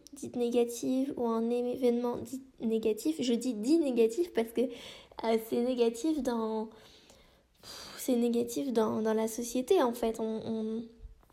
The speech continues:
on pense que c'est négatif, mais quand on, on touche un peu à tout ça, à la pleine conscience, on sait très bien qu'il n'y a rien qui est négatif. Tout est positif, tout peut se transformer, tout peut, vraiment tout, <laughs> enfin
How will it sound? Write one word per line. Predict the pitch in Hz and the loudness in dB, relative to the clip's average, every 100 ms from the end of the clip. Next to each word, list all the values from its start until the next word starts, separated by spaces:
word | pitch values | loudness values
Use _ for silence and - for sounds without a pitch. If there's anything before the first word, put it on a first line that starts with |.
| - - 262 | -20 -10 -2
on | 233 | 0
pense | 302 330 | 0 0
que | 269 | -2
c'est | 269 240 | -2 -2
négatif, | 233 240 240 294 247 | 0 0 -2 -4 0
mais | 220 | -2
quand | 262 254 - | -2 -6 -4
on, | 240 226 233 - - | -2 -2 -2 -12 -4
on | 233 | -2
touche | 233 277 269 | -2 -4 -4
un | 247 | -2
peu | 233 277 | 0 2
à | 254 | 2
tout | 226 - | 2 -6
ça, | - 277 - 269 | -2 2 4 4
à | 233 | 2
la | 220 | -2
pleine | - 240 | -2 -6
conscience, | 240 233 - 294 302 - - - _ | -4 -10 -6 -4 -4 -8 -18 -20 _
on | 247 | -6
sait | 214 247 | -4 -4
très | 233 - | -4 -2
bien | 262 302 294 | 0 0 0
qu'il | 233 | 0
n'y | 220 | 0
a | 208 - | -2 -4
rien | 240 240 233 | 0 2 0
qui | 233 233 | -2 -2
est | |
négatif. | 220 220 220 - 262 - | 0 0 -2 -4 -8 -8
Tout | - 453 277 | -2 2 2
est | |
positif, | 269 247 247 - 262 - _ | 2 -2 -4 -4 -6 -6 _
tout | - 440 | -14 -10
peut | 294 | -4
se | 254 | -4
transformer, | - 254 - 240 247 269 | -4 -8 -4 -2 -2 -4
tout | - 539 - | 0 -2 6
peut, | 269 254 254 - - - - _ | 8 10 8 2 -14 -20 -20 _
vraiment | - 285 381 349 | 0 2 4 0
tout, | - - 320 302 269 262 269 - _ | -2 0 2 4 4 2 0 -18 _
<laughs> | _ - 269 - 277 - | _ -4 8 8 8 4
enfin | 285 - | -4 -6